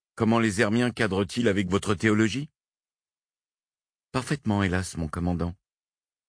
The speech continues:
répondit le lieutenant Rodrigo avec un sourire dépourvu d'humour. C'est toujours le même conflit séculaire entre les forces du bien et les forces du mal.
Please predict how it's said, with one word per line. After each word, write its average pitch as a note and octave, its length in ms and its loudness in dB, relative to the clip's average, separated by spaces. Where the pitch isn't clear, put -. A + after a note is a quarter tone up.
répondit D#2+ 440 -4
le D#2+ 120 -2
lieutenant E2 400 -2
Rodrigo E2 500 -2
avec D#2+ 340 -4
un D#2+ 140 -4
sourire E2 680 -4
dépourvu D#2+ 680 -2
d'humour. D2 600 -6
C'est - 220 -4
toujours D3+ 340 0
le C#3 80 4
même C3 220 -2
conflit B2+ 360 -6
séculaire A2+ 520 0
entre G#2 240 -4
les G2 100 -2
forces F2 300 -8
du F#2+ 100 -2
bien E2 380 -2
et F#2 80 0
les G#2 100 2
forces E2+ 260 -10
du F#3 120 -4
mal. D#2+ 340 -4